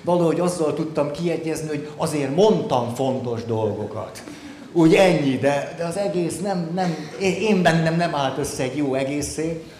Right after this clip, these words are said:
és akkor talán emiatt úgy termelődött ki belőlem végül az, hogy de milyen jó, például elviselitek, hogyha néha nem olyan jó. Hogy ez jó. Na szóval, most akkor gyerünk! most már nem beszélek a kérdésekről,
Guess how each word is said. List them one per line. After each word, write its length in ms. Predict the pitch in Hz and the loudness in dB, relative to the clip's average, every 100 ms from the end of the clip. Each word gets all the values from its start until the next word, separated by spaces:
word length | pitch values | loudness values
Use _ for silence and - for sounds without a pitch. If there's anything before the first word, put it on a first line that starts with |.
| - - | -20 -14
és 80 | - | -6
akkor 200 | 160 160 | -2 0
talán 280 | 190 180 156 | 2 2 2
emiatt 480 | 175 160 151 147 147 | 2 2 0 0 -4
úgy 120 | 139 | -2
termelődött 680 | 165 156 147 135 139 139 139 | 0 0 0 0 0 -2 -4
ki 120 | 156 | -2
belőlem 420 | 139 135 135 131 | 0 0 0 -2
végül 300 | 143 135 131 | -4 -4 -4
az, 160 | 139 - | -4 -6
hogy 100 | 143 | -6
de 160 | 180 214 | -6 -4
milyen 280 | 226 202 | -4 0
jó, 340 | 190 196 196 196 - - - | 2 2 2 0 -8 -16 -4
például 260 | 196 185 190 | -2 0 2
elviselitek, 720 | 196 175 160 180 170 170 165 | 2 2 2 2 0 0 -2
hogyha 240 | 160 - | -2 -2
néha 300 | 165 160 143 | 0 2 2
nem 160 | 143 143 | 2 2
olyan 300 | 135 123 113 | 2 0 0
jó. 280 | 107 98 95 - - - - - - - - - - - - - - - | -2 -4 -8 -16 -20 -20 -20 -18 -18 -18 -18 -18 -16 -16 -16 -16 -18 -10
Hogy 200 | - 208 - | -4 -2 -2
ez 180 | 175 131 | -2 0
jó. 280 | 120 110 104 110 123 | 0 0 -2 -4 0
Na 140 | 139 | 0
szóval, 480 | - 127 120 113 110 | 0 -2 -2 -2 -4
most 240 | 117 110 | -4 -6
akkor 260 | 139 139 120 - - - - - - - - | -8 -6 -8 -8 -12 -14 -14 -14 -14 -14 -2
gyerünk! 460 | 147 185 165 117 - - - - - - 139 117 - - - | 4 6 6 2 -6 -12 -18 -20 -18 -4 -2 0 -4 -12 -12
most 280 | 120 196 220 | 4 6 8
már 120 | 190 | 8
nem 280 | 190 190 180 160 - | 6 4 2 -2 0
beszélek 420 | 170 175 165 156 | 0 2 0 0
a 80 | 151 | 0
kérdésekről, 920 | 180 170 147 151 160 143 143 139 - | 2 2 0 -2 -4 -4 -2 -2 -2